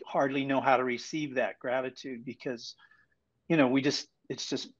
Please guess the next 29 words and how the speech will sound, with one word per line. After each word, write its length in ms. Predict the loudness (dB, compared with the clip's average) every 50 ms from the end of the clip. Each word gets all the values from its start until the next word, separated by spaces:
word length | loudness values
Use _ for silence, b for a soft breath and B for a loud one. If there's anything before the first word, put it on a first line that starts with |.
| _ _ -6
kind 200 | -2 0 2 2
of 120 | 2 0
blown 220 | 2 2 2 4 2
us 180 | 0 0 0
away. 200 | 2 4 4 4
So 140 | 4 4 6
that's 280 | 8 8 8 6 4 0
been 180 | -2 -2 0
a 60 | 0 0
really 440 | -2 -2 -2 -2 -2 -4 -6 -6 -6
unexpected, 880 | -6 -6 -6 -6 -8 -10 -10 -4 -2 -2 -2 -4 _ -10 -10 -10 -10 -12 _ _ _ _ _ _ _ _ _ _ _ -10
um, 460 | -8 -6 -6 -6 -8 -8 -10 -14 -16 -20 _ _ _ _ _ _ _ _ _ _ _ _ _ _ _ _ _ _ -2
lesson. 560 | 4 8 8 8 8 6 0 -10 -10 -12 -14 _ _ _ _ -8
I 60 | -6
mean, 300 | -4 -2 -2 -2 -4 -6 -2
not 220 | 0 2 2 2
even 220 | 2 0 0 -2
a 40 | -4
benefit, 460 | -2 0 2 2 2 2 0 -2 0
a 60 | 0 0
lesson 640 | 2 6 8 8 6 6 2 -8 -8 -8 -10 -12 -8
of 260 | -4 -4 -4 -4 -4 -10 _ b b b b b b b b _ _
how 200 | -2 2 4 4
there's 260 | 4 2 -2 -4 -6 -4
no 340 | 0 2 2 2 2 0
losers 580 | -2 -2 -2 -2 -2 -2 -4 -6 -6 -6 -6 -8
in 140 | -10 -8 -2
gratitude. 600 | 2 4 4 4 4 2 -2 -8 -12 -12 -12 -10 -6
Like, 320 | -4 -4 -4 -6 -8 -16